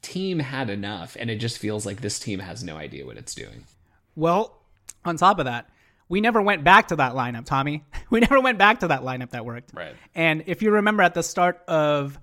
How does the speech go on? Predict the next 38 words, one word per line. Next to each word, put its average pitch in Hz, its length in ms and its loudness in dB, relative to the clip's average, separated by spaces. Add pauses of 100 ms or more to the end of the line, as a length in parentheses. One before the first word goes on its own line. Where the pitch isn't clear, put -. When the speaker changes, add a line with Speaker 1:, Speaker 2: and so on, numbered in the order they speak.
(360)
Speaker 2:
this 160 180 0
season, 170 440 -2
we 147 80 -2
had 151 100 2
done 156 160 2
our 143 60 -2
predictions 143 500 -2
of 139 80 -4
what 139 140 -4
the 131 80 -8
starting 143 400 0
lineup 135 320 -4
would 123 100 -8
look 151 220 -6
like. 120 160 -8
Do 143 80 -4
you 160 80 2
remember 170 300 0
what 143 200 -2
those 135 220 -6
two 143 180 -6
starting 131 400 -6
lineup 127 280 -8
iterations 127 500 -8
were? 123 180 -8 (380)
One 190 160 0
of 254 100 4
them 220 160 4
was 165 220 2
just 147 200 -2
status 139 380 0
quo. 127 400 -6 (380)
Keep 165 380 -2 (560)
L 165 180 2
B 156 160 0
J, 147 380 2
A 151 260 0
D, 139 340 -4